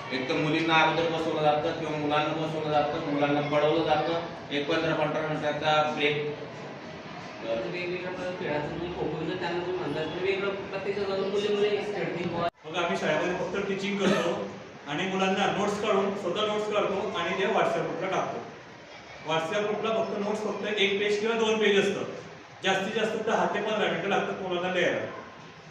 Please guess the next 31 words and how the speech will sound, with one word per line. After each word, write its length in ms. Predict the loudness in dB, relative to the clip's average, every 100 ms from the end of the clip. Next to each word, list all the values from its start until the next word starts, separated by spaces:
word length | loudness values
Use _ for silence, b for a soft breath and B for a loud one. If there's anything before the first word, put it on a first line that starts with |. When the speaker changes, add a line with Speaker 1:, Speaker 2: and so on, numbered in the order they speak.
| -10 -4
Speaker 3:
आता 140 | -2
मुलांनी 500 | 0 2 4 4 2
जर 160 | 2 2 2
WhatsApp-ला 600 | 2 2 2 0 0 2
साठी 600 | 2 0 0 2 2 0 -6 -12 -14 -16 -8
पालकांना 420 | -2 0 2 2
मोबाईल 360 | 2 2 4 6
मागितला, 360 | 6 4 0 -2 -4 -8 -12 -16 -18 -18 -18 -18 -18 -14 -8
तर 60 |
कालच्या 560 | -4 0 2 4 4 4
पालकांचं 460 | 4 2 0 0
असं 120 | 0 0
म्हणणं 220 | 0 0
होतं 400 | 2 0 0 -2 -8 -14 -14
की 60 | -6
मुलांना 360 | 0 2 2 2
मोबाईल 340 | 2 4 6
दिल्यानंतर 420 | 6 4 2 2
आम्हाला 280 | 2 4 4
बाहेर 240 | 4 4
फिरायला 280 | 4 2 2
जाता 140 | 2 0
येत 80 | -2
नाही, 140 | -4 -6 -10 -14 -16 -16 -18 -18 -16 -6
कारण 140 | 0
आम्हाला 220 | 2 2
बाहेर 220 | 4 4 4
फिरायला 300 | 2 2 0 -2
मोबाईल 280 | 0 2 4
लागतो 260 | 4 2
सोबत. 280 | -2 -4 -6